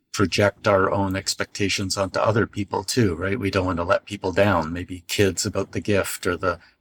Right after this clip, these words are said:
parents about us being there for that big dinner or us contributing to the dinner if we normally do that. And that,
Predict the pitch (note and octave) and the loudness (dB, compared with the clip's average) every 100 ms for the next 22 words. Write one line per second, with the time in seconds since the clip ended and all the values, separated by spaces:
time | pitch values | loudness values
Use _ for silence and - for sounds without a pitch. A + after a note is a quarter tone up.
0 | - G#2+ F#2+ F2+ - - G2 F2+ F2+ F2 | 0 4 6 4 0 -4 -2 0 0 0
1 | - G2+ F#2+ F2+ F2 F2 - F#2+ E2+ F2+ | 0 2 2 2 -2 -6 -4 0 2 2
2 | - _ _ _ - - _ _ F#2+ E2+ | 0 _ _ _ -20 -20 _ _ 0 0
3 | G2+ G2+ E2+ D#2+ E2 F2 F2 - - - | 4 4 4 2 4 4 2 0 -10 -10
4 | - - - G2 - - F#2+ - F2+ F#2 | -10 -8 -2 -2 -2 -6 -4 0 0 0
5 | E2+ E2 - F2+ F2 - F#2 F2+ E2+ E2 | -2 -4 -4 -2 -4 -6 -4 -4 -4 -4
6 | E2+ F2 - E2+ F2 F2 F2 F2 F#2+ F2 | -6 -8 -6 -4 -4 -4 -6 -6 -6 -2
7 | E2 E2 - F2 E2 F2+ F2+ | 0 0 -2 -8 -8 -8 -8